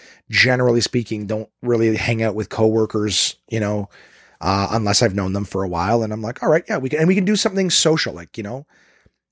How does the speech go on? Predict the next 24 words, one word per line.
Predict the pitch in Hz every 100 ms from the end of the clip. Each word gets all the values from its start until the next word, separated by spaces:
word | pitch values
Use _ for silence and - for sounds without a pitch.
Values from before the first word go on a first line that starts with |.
| _ -
but | 127 135
once | 156 165
it's | 165
like, | 160 151
"Hey, | 254 240 202 180
why | 170
don't | 175
you | 185 175
get | 160 175
in |
the | 175
cab | - 196 185 160
with | 131
me? | 127 120 110 107
You | 113
know, | 117
we've | 135
both | 147 151
been | 147 147
drinking." | 170 160 160 147
Not | 85 82
smart, | 95 113 135 - - - _ _ _ -
you | 117
know? | 120 170